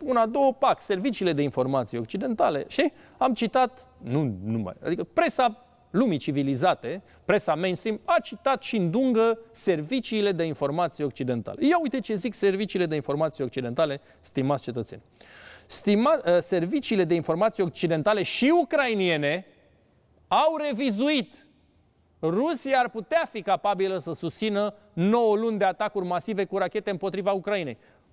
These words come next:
Păi, mă, mă, trăiți ar. <laughs> Mă, mă, stați puțin așa. Cum? Poftiți? Cum? Rusia ar putea fi capabilă să lanseze atacuri masive repetate cu rachete împotriva Ucrainei timp de până la nouă luni,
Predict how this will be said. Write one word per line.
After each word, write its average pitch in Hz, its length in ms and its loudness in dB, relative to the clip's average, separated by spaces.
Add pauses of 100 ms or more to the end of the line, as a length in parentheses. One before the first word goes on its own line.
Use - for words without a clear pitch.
(140)
Păi, - 140 -20
mă, 151 100 -6
mă, 214 100 -2
trăiți 311 360 -6
ar. 120 120 -8 (240)
<laughs> - 240 -20
Mă, 165 160 2
mă, 117 140 -8
stați - 280 -8
puțin 135 280 -8
așa. - 200 -14 (420)
Cum? 311 200 2 (880)
Poftiți? - 440 -4
Cum? 403 200 2 (1040)
Rusia 226 800 0 (100)
ar 208 180 2
putea 262 340 -4
fi 247 180 -8
capabilă 175 840 -2 (260)
să - 200 0
lanseze 208 480 0
atacuri 220 440 0
masive 190 500 0
repetate 190 640 0
cu 180 140 -2
rachete 180 360 2
împotriva 160 420 0
Ucrainei 160 520 0
timp 220 340 0
de 190 120 4
până 214 260 0
la 196 140 4
nouă 220 300 0
luni, 233 260 -2